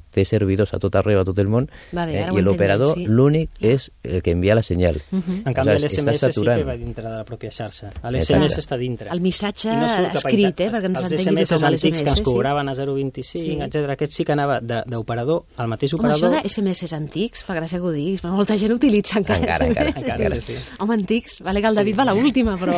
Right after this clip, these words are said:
Speaker 2: espera't, que molta gent ho utilitza, no?
Speaker 1: No, no,
Speaker 3: Sí,
Speaker 1: i a
Speaker 3: sí,
Speaker 1: més
Speaker 3: sí,
Speaker 1: és
Speaker 3: sí.
Speaker 1: molt,
Speaker 3: No, jo, jo també.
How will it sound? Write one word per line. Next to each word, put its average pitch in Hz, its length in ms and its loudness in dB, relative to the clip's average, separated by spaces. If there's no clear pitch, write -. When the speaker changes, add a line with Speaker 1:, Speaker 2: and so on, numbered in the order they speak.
Speaker 2:
espera't, - 500 0
que 170 120 -6
molta 165 240 -4
gent 170 140 -4
ho 175 40 -2
utilitza, 180 540 -4
no? 185 60 -8
Speaker 1:
No, - 180 -2
no, - 20 -2
Speaker 3:
Sí, 123 120 4
Speaker 1:
i - 20 6
a - 20 -2
Speaker 3:
sí, - 60 -4
Speaker 1:
més 76 100 -2
Speaker 3:
sí, 87 60 0
Speaker 1:
és 87 100 0
Speaker 3:
sí. 87 60 -4
Speaker 1:
molt, 117 160 4
Speaker 3:
No, 120 80 2
jo, 117 100 -2
jo 113 80 -2
també. 113 240 2